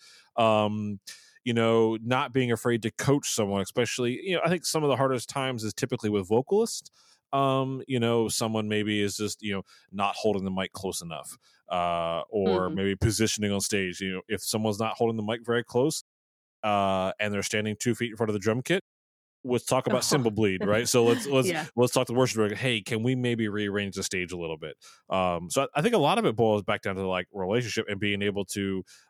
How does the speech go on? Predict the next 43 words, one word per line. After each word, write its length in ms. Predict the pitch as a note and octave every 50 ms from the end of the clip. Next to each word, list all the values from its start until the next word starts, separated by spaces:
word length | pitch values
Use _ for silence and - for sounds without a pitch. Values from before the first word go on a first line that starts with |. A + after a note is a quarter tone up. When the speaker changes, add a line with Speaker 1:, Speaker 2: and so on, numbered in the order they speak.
| _ -
Speaker 1:
um, 460 | F#2 F#2 F2 F2+ F2+ F2+ F#2 F2+ E2 - _ _ _ _ -
you 80 | G#2+
know, 140 | F#2+ F#2 - -
know, 560 | - G#2 G2 G2+ G2+ G2+ G2+ A2 A2+ B2+ B2+ - - A2+
know 580 | G#2+ G2+ G2+ G#2 G#2+ A2 A#2 A#2+ B2+ B2+ A#2 - A#2
the 80 | A#2+
quality 340 | - - - G#2 G#2 G#2+ A2 A2+
you're 80 | A#2+
trying 220 | A2 - A#2+ B2+ C#3+
to 60 | D3
get, 260 | C3 F#2+ F2+ F2+ - - - - - _ -
uh, 440 | G2+ G2+ G2 F#2+ F#2+ F#2 F#2 F#2 F#2 F#2 - -
know 360 | G#2 G#2 G2 G2 G2+ G#2+ A2 G#2
the 100 | G2 F2
sound 240 | - A#2+ A#2+ A#2+
you're 60 | A#2+ G#2+
trying 180 | - G#2 F#2+ F#2+
to 80 | F#2
get, 160 | F2+ F#2+ F#2+ - -
and 180 | G2+ G#2 G2+
then, 340 | G2+ G2 G2 G2 G2 G2 F#2 - - - _ _ _ -
you 120 | A#2+ A#2+
know, 140 | A2+ G#2+ G#2 -
if 180 | A#2 A2+ - -
you 60 | D3 C#3+
can 140 | - C#3 C3+
make 160 | C#3+ D3+ -
some 100 | - D3
adjustments 460 | C3 A2+ - C3+ C#3 C3+ - C#3 -
to 80 | - A2+
do 180 | G#2 B2+ C3 C#3+
it, 120 | - -
great. 360 | - G#2 G2+ G#2 A2 C3 C#3+ - _ -
Uh, 240 | G#2+ G#2 G#2 F#2+
sometimes 460 | - - C3 C#3+ C#3+ D#3 D#3 D3 B2 B2
that 120 | A#2+ -
means 220 | G#2 A2 A2+ G#2 G2
going 260 | - G#2 G2 G2+ G2+
up 120 | G#2 -
on 60 | G#2 F#2
stage 300 | - - F#2+ G2+ A2+ G#2+
and 80 | F#2 F2+
actually 200 | F2+ - F2